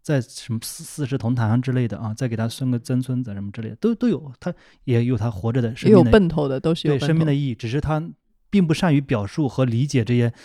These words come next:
Speaker 1: 他源头上怎么样用一句文学的话把它表述出来，他们可能没有，不具备这种能力吧，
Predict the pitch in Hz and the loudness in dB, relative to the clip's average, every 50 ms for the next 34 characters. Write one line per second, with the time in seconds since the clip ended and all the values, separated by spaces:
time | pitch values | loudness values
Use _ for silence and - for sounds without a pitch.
0 | - - - - 160 143 - _ - 165 131 120 117 131 131 127 127 131 139 117 | -20 -20 -6 -4 -2 -2 -2 _ -2 0 2 2 4 2 2 0 2 2 0 0
1 | 113 107 113 131 135 135 135 135 131 127 127 123 - 135 120 107 110 123 - 131 | 0 0 0 0 2 2 2 2 2 2 0 -2 -2 -4 -2 0 -2 0 0 0
2 | 120 117 - 131 120 107 98 110 107 - 101 95 - 143 123 - 127 101 98 - | -2 0 -2 -2 -4 -2 -4 -4 -4 -4 -4 -4 -4 -6 -6 -4 -6 -6 -6 -4
3 | 139 143 143 135 120 117 123 135 147 143 135 - _ 156 143 - 190 165 165 165 | -2 -2 0 0 0 0 2 2 0 0 -4 -4 _ -4 -2 0 0 0 0 0
4 | 175 160 117 107 107 107 113 143 156 139 113 107 | 0 0 0 0 0 0 0 0 0 -2 -2 -6